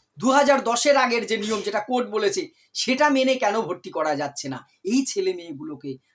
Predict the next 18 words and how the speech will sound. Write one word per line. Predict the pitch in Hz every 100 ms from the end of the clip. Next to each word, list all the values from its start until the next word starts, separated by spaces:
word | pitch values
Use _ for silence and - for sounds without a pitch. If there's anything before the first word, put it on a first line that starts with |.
| -
আমি | 262
যারা | 254 247
এই | 254
সংরক্ষণে | 240 233 247 247 233
ওবিসি | 220 220 220 220
সম্প্রদায়ের, | 214 208 220 214 220
তাদের | 202 196 214
অনেক | 202 233 285
আমার | 226 190
বন্ধু | 185 185
বান্ধব | 185 180 175
আছে, | 180
তাদের | 196 240
সাথে | 254
অনেকের | 262 277 269
সাথে, | 240 -
তারাও | 285 349 381
বিরক্ত। | 285 247 -